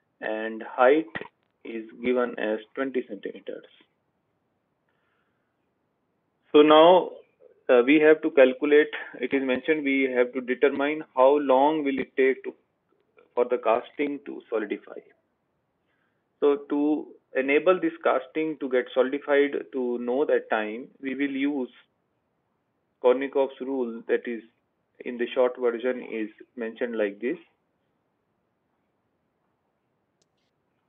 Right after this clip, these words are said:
So where C, uh, T S is the solidification time, C is the mold constant, V is the volume of the casting, and S A is basically the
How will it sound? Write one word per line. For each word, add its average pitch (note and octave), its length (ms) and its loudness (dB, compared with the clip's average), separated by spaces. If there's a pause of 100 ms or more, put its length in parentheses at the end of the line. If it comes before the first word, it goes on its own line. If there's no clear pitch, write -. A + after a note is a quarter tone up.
(760)
So B2+ 340 6
where C#3 280 8 (100)
C, E3 460 0
uh, C3 100 4 (140)
T D#3 180 6
S D#3+ 140 8 (160)
is B2+ 180 -4
the B2+ 160 -4
solidification C3+ 760 2
time, B2+ 420 -4 (1120)
C C#3+ 80 -4
is D#3+ 380 0
the C3 80 2
mold B2+ 320 2
constant, D3 680 -4
V B2+ 720 -6
is A#2 100 -12
the A#2 180 6
volume A#2+ 500 2
of A#2+ 140 -6
the B2 80 -4
casting, C#3+ 720 -4
and A#2 220 -4
S - 200 2 (240)
A - 80 0
is B2+ 340 2
basically A#2 400 -10
the C#3 140 -8